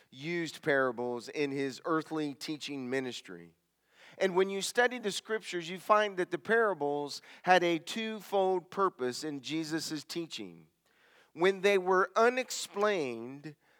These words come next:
they concealed truth. But when Jesus explained them,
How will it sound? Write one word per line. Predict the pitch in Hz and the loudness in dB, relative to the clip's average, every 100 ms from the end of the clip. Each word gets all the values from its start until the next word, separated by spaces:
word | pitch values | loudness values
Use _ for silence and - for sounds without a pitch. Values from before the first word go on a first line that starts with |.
| _ | _
they | 135 180 | 4 4
concealed | 175 - 196 180 - - - 240 185 139 123 127 127 127 _ _ | 4 0 0 0 -4 -6 -4 -2 0 0 0 -2 -6 -12 _ _
truth. | - - 202 127 87 82 _ _ _ _ _ _ _ | -8 -4 -2 -2 -6 -16 _ _ _ _ _ _ _
But | 190 196 | 2 4
when | 208 202 | 4 0
Jesus | 160 240 254 196 175 | -2 -2 -2 0 0
explained | 180 185 - - 220 269 247 | 0 -2 -6 0 2 2 -2
them, | 135 107 104 117 | -4 -4 -6 -10